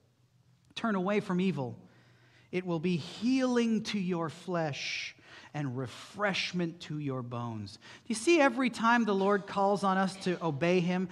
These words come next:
that there is some reminder about the blessing, that, the blessedness that comes with obedience? Here, healing for your flesh and refreshment to your bones.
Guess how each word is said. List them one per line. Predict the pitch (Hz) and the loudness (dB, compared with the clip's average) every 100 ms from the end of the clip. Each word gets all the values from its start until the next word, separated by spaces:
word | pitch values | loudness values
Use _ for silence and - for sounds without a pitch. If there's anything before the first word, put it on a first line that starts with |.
| - - | -10 -6
that | 175 | 0
there | 190 180 | 2 2
is | 170 | 0
some | - - 262 254 | -4 -2 0 2
reminder | 214 180 175 175 185 156 143 | 2 2 2 2 2 0 -2
about | 135 151 151 | -2 -4 -4
the | 156 | -4
blessing, | 143 165 185 185 185 156 151 | -4 0 0 0 -4 -4 -4
that, | 147 - - | -6 -8 -4
the | 170 | 0
blessedness | 185 214 214 175 175 | 4 4 2 -2 -4
that | - 226 | -4 -8
comes | - 165 160 143 | -4 -4 -4 -4
with | 139 | -6
obedience? | 131 113 120 110 95 104 - - _ _ _ _ _ _ _ - | -6 -6 -8 -8 -12 -16 -20 -20 _ _ _ _ _ _ _ -4
Here, | 262 320 208 143 104 - - _ _ _ _ _ _ _ _ _ _ _ | 4 6 6 4 -2 -16 -20 _ _ _ _ _ _ _ _ _ _ _
healing | - 247 262 226 202 170 | -6 2 4 4 4 0
for | - | -2
your | 165 151 | -4 -4
flesh | - 196 180 - | -6 -6 -6 -6
and | 156 139 | -6 -8
refreshment | 131 - - 226 214 - - 180 156 165 | -8 -12 -10 -4 -2 -2 -2 -2 -4 -6
to | 165 | -8
your | 143 131 127 | -6 -6 -8
bones. | 113 117 113 104 92 87 - - - | -8 -8 -6 -10 -12 -16 -20 -20 -20